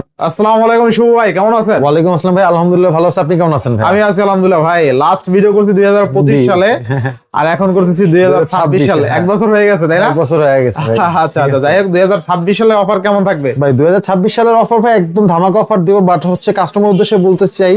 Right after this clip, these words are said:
Speaker 2: যে কাস্টমার তো ভাবতেছে যে আনঅফিসিয়াল ফোন যে সব বন্ধ, কিন্তু এটা আসলে না। এটা হচ্ছে মার্চ মাস পর্যন্ত হচ্ছে আমাদের টাইম দেয়া হইছে।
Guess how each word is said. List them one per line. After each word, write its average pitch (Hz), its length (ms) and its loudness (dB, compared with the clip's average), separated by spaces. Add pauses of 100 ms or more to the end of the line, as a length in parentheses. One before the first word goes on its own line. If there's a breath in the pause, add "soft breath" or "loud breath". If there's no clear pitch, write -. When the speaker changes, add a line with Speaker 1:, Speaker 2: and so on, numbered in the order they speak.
Speaker 2:
যে 160 140 2 (340)
কাস্টমার 185 340 -2
তো 185 100 0
ভাবতেছে 165 440 0
যে 175 140 2 (400)
আনঅফিসিয়াল 170 540 0
ফোন 180 220 0
যে 170 100 2
সব 180 160 -2 (120)
বন্ধ, 160 200 2
কিন্তু 165 180 2
এটা 156 120 2
আসলে 165 240 -2
না। 160 120 2
এটা 165 160 0
হচ্ছে 156 160 -2
মার্চ 151 300 -2
মাস 156 240 -2
পর্যন্ত 160 440 0
হচ্ছে 160 280 -2
আমাদের 151 340 0 (560 soft breath)
টাইম 160 260 0
দেয়া 160 180 2
হইছে। 156 320 -2